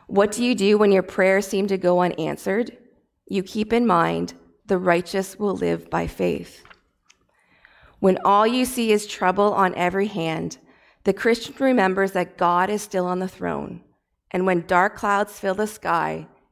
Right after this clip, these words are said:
he says to himself, "The righteous will live by faith." Here are some things that faith will do for us.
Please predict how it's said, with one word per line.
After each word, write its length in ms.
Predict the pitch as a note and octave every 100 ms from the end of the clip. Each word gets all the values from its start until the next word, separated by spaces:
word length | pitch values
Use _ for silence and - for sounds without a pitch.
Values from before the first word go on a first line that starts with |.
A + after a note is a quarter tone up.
| _
he 180 | G3+ F3+
says 320 | G3 F3+ F3+
to 120 | A3+
himself, 640 | G#3+ A3 E3 C3+ - - _ _ _ _ _ -
"The 120 | G3
righteous 680 | F#3 D#3+ - F#3 F#3 - -
will 220 | G3+ F#3+
live 400 | F#3 E3 D#3+ -
by 180 | E3 E3
faith." 500 | E3+ - - - - _ _ _ _ _ _ _ _ _ _ - - -
Here 240 | - A#3
are 140 | B3+ C#4+
some 200 | - D#4
things 300 | G#3+ F#3 F#3
that 140 | F#3+
faith 340 | - F#3 F3+ F3+
will 140 | F#3
do 180 | F3+ E3
for 240 | - F3
us. 480 | D3+ - - - -